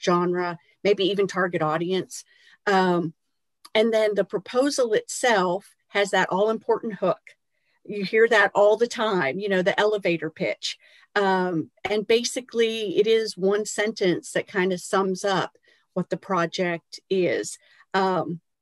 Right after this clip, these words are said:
we've seen a lot of mashups, like I mentioned, about Harry Potter meets Hunger Games or things like that, but it helps give the agent, uh, a picture of what this project is gonna be or who the audience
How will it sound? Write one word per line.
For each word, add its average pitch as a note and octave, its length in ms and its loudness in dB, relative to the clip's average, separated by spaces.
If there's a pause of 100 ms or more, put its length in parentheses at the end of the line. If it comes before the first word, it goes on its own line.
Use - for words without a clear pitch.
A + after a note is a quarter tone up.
we've A3+ 200 -8
seen B3+ 240 -2
a A3 60 -2
lot G#3+ 200 -2
of A3+ 80 -2
mashups, A#3 640 -2
like F#3+ 160 -2
I F#3+ 80 0
mentioned, G3+ 540 0
about F#3+ 200 -4
Harry F#3+ 240 -2
Potter F#3 280 -4
meets F#3 260 -10
Hunger G3 340 -2
Games G3+ 640 0
or F#3 220 -2
things G3 280 -2
like F#3+ 200 0
that, G3 300 2 (360)
but A#3 120 6
it - 120 4
helps B3 400 -4
give A#3 240 -2
the G#3+ 140 -4
agent, G3+ 640 -6 (640)
uh, F#3 260 0
a F#3+ 60 -6
picture - 500 -2 (380)
of F#3 420 0 (260)
what G3 420 0
this G#3 180 -2
project G3 540 -4
is F3 120 -8
gonna F#3+ 240 -2
be F#3+ 400 -4
or E3+ 160 -4
who G3+ 200 -6
the F3 120 -6
audience E3+ 760 -6